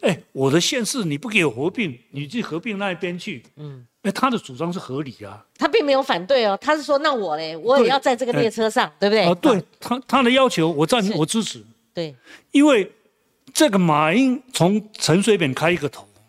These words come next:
Speaker 2: 嗯。
Speaker 1: 啊，那么，呃，这个台中市
Speaker 2: 嗯。
Speaker 1: 县市合并，
Speaker 2: 嗯。
Speaker 1: 然后马英九加码到六都，
Speaker 2: 嗯。
Speaker 1: 我认为是荒谬到极点了。
Speaker 2: 嗯。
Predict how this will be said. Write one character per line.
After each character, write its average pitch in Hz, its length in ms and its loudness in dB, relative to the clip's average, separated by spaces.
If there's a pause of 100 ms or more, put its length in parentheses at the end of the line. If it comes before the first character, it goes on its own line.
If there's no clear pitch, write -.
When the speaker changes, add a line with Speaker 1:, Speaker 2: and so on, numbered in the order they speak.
(180)
Speaker 2:
嗯。 147 380 -10
Speaker 1:
啊， 131 260 -6 (400)
那 165 140 2
么， 160 100 2 (880)
呃， 277 100 -20 (680)
这 190 180 0
个 131 400 -4 (120)
台 143 160 -4
中 160 200 0
市 156 300 -4 (220)
Speaker 2:
嗯。 175 220 -12 (120)
Speaker 1:
县 175 220 0
市 147 100 -4
合 123 200 -8
并， 139 260 -4 (180)
Speaker 2:
嗯。 160 260 -16
Speaker 1:
然 151 120 0
后 185 60 4
马 131 220 -2
英 175 120 -2
九 127 160 -6
加 160 320 0
码 117 200 -6
到 139 180 0
六 143 220 0
都， 127 280 -6 (120)
Speaker 2:
嗯。 156 180 -14 (180)
Speaker 1:
我 131 140 -4
认 156 220 2
为 117 220 -2 (560)
是 - 180 -2
荒 147 280 2
谬 160 220 -2
到 131 140 2
极 113 300 -6
点 - 220 -14 (120)
了。 113 120 -20
Speaker 2:
嗯。 131 260 -20